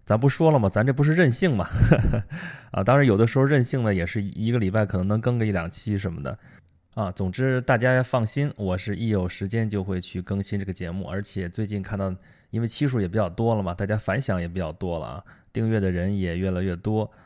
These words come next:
啊。当然了，也欢迎大家在订阅的同时呢，如果你有什么意见的话，也可以直接跟我留言啊。您在哪个平台听到，你可以跟我留言，基本上我都能够看到。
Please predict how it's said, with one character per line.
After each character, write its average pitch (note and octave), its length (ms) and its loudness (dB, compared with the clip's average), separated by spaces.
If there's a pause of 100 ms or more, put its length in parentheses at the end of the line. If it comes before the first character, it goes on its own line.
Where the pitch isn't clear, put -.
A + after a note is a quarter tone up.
(140)
啊。 - 120 -6
当 A#2+ 160 0
然 B2+ 120 4
了， B2 100 4
也 F#2+ 120 0
欢 D3+ 220 4
迎 C#3+ 100 0
大 C3+ 120 2
家 C3 120 2
在 C3 120 -2
订 D#3 240 -2
阅 D#3 100 0
的 B2 80 2
同 G#2+ 240 -4
时 A2 180 -4
呢， A#2 140 -2
如 A2 140 -2
果 A2+ 120 -2
你 G#2+ 120 -4
有 F#2 120 -2
什 F#2+ 140 -8
么 G#2 80 -6
意 C3 180 -4
见 G2 160 -4
的 E2+ 80 -2
话， F#2+ 160 -4
也 E2 100 -6
可 - 180 -6
以 F#2+ 80 -2
直 G2+ 160 -6
接 G#2+ 140 -2
跟 G2+ 160 -2
我 D#2+ 120 -4
留 F2 200 -4
言 F#2+ 280 -2 (380)
啊。 E2+ 120 -10
您 G#2+ 100 -4
在 D3 100 2
哪 G#2 100 2
个 F2 60 -2
平 A2+ 160 -4
台 C3 120 2
听 D3+ 200 -2
到， A#2+ 160 2
你 F2+ 180 -4
可 - 200 -2
以 G2 80 0
跟 G#2 140 -2
我 E2+ 100 -4
留 E2+ 140 -6
言， F2+ 200 -6
基 A#2 120 -8
本 F#2+ 140 -2
上 F2+ 120 -4
我 D#2 80 -8
都 F#2 140 -4
能 F2+ 200 -6
够 G2 180 -4
看 F#2+ 300 -4
到。 F2+ 240 -6